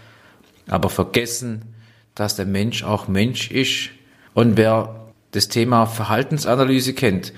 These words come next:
und weiß, wie Menschen unterschiedlich ticken, unterschiedliche Grundbedürfnisse haben, unterschiedlich kommunizieren, dann glaube ich, dass hier viel zu wenig Wert gelegt wird im Bewerbungsgespräch auf den Mensch.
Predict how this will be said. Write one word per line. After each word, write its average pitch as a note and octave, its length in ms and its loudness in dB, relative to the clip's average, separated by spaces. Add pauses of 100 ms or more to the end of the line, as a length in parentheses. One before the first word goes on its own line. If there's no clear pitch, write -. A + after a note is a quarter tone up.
(200)
und A#2 160 2
weiß, B2 300 2
wie C3 40 -4
Menschen A#2+ 380 0
unterschiedlich A#2+ 580 -2
ticken, G2+ 460 -2 (1400)
unterschiedliche B2 640 2
Grundbedürfnisse D3 880 0
haben, F#2+ 380 2 (480)
unterschiedlich B2 580 2
kommunizieren, C3+ 1040 0 (800)
dann A2 300 2
glaube A#2 340 2
ich, - 80 -4
dass A2 220 -4
hier C3+ 460 2 (280)
viel D#3+ 320 -2
zu D3+ 280 -2
wenig C3+ 500 2
Wert A#2+ 260 4
gelegt C#3+ 400 0
wird - 340 -6 (320)
im A#2+ 140 2
Bewerbungsgespräch A2+ 880 2
auf G2 160 -8
den G2+ 240 2
Mensch. C#3+ 500 0